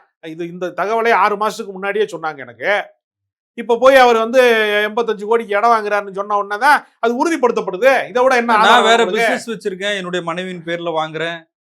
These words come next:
Speaker 2: இதெல்லாம் தனிப்பட்ட விஷயங்கள் இல்லையான்னு?" கேக்குறாரு.
Speaker 1: அதாங்க, அவருக்கு இடையில எப்படி பணம் வந்தது? அவரு அரசு ஊழியரா இருந்தாரு. அரசு ஊழியர்களுடைய சம்பளம் எவ்வளவு, அவருடைய வாழ்வாதாரம் எவ்வளவு, என்ன அல-, என்ன அலவன்ஸ் கொடுப்பாங்க, எப்படி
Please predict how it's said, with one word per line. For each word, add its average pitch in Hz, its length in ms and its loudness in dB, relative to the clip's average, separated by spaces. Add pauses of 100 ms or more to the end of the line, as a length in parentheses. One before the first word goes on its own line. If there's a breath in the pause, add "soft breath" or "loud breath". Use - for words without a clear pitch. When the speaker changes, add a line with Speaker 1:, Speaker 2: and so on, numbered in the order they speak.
(120)
Speaker 2:
இதெல்லாம் 175 240 -6
தனிப்பட்ட 175 460 -10
விஷயங்கள் 156 360 -14
இல்லையான்னு?" 135 280 -12
கேக்குறாரு. 104 360 -16 (420)
Speaker 1:
அதாங்க, 120 260 -16 (120)
அவருக்கு 151 340 -8
இடையில 185 240 -6
எப்படி 156 240 -14
பணம் 120 260 -16
வந்தது? 92 240 -20
அவரு 139 240 -14
அரசு 156 300 -10
ஊழியரா 120 320 -14
இருந்தாரு. 87 340 -20 (120)
அரசு 156 280 -20
ஊழியர்களுடைய 113 440 -20
சம்பளம் 120 400 -18
எவ்வளவு, 85 320 -20 (600)
அவருடைய 120 260 -10
வாழ்வாதாரம் 123 520 -6
எவ்வளவு, 90 320 -20 (160)
என்ன 135 240 -14
அல-, 123 300 -10
என்ன 135 240 -12
அலவன்ஸ் 131 380 -10
கொடுப்பாங்க, 101 400 -20 (140)
எப்படி 143 320 -12